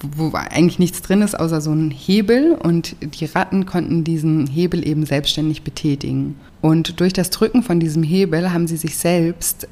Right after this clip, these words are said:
einen Stromschlag verpasst, der ihr Belohnungssystem gereizt hat, weil sie, die Ratten hatten so Elektroden eingepflanzt.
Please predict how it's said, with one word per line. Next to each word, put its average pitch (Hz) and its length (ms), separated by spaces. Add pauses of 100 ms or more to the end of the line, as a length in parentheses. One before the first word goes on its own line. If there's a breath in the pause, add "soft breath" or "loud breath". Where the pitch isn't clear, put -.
(140)
einen 151 180
Stromschlag 151 640
verpasst, 160 720
der 160 220
ihr 160 140
Belohnungssystem 156 1200 (120)
gereizt 139 560
hat, 131 200
weil 139 100
sie, 143 140 (180)
die 151 220
Ratten 147 340
hatten 156 260
so 151 140
Elektroden 160 720 (300 loud breath)
eingepflanzt. 156 840